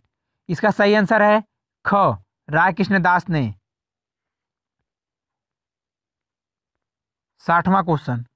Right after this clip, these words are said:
निम्नलिखित में से सदन मिश्र की रचना है? ऑप्शन क, रानी केतकी की कहानी, ख, नचिकेतोपाख्यान, ग, राजा भोज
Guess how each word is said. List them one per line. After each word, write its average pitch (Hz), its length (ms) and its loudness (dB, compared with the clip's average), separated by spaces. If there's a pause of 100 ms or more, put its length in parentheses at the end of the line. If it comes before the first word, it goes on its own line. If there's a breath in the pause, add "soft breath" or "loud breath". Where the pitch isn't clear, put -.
(500)
निम्नलिखित 185 460 0
में 196 180 0
से 180 320 -4 (400)
सदन 190 280 0
मिश्र 185 380 -2 (360)
की 190 80 2
रचना 180 320 0
है? 170 180 2 (960)
ऑप्शन 156 460 -2 (500)
क, 160 240 0 (320)
रानी 165 260 0
केतकी 185 400 0
की 196 120 2
कहानी, 170 520 0 (840)
ख, 170 340 0 (360)
नचिकेतोपाख्यान, 180 1400 -2 (1000)
ग, 147 120 -4 (220)
राजा 165 280 0
भोज 170 360 -2